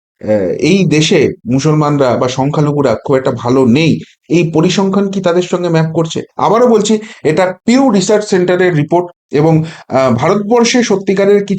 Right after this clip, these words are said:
ছবিটা হয়ে দাঁড়িয়ে রয়েছে, সেখানে মুসলিমদের কি সংখ্যাটা রয়েছে, কতখানি বৃদ্ধি পেয়েছে, তার ডিটেল খুঁটিনাটি আমাদের সরকার, কেন্দ্র সরকার যে আদমশুমারি করছে, সেটা শেষ হলে হয়তো পাওয়া যাবে।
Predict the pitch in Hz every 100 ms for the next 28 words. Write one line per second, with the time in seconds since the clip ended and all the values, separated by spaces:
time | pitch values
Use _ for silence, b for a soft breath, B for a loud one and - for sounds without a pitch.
0 | - 175 175 175 156 156 135 139 139 143
1 | 156 165 147 B B - 160 196 190 165
2 | 160 175 175 165 160 180 165 151 160 156
3 | 147 143 147 139 127 156 156 131 131 147
4 | 139 135 143 139 b b 165 156 180 202
5 | 240 - 160 160 156 160 160 127 135 139
6 | 135 B B - 147 156 151 143 135 139
7 | 139 131 139 135 123 127 127 135 131 127
8 | 135 180 202 190 151 143 - 175 208 190
9 | 170 143 135 139 123 120 120 127 127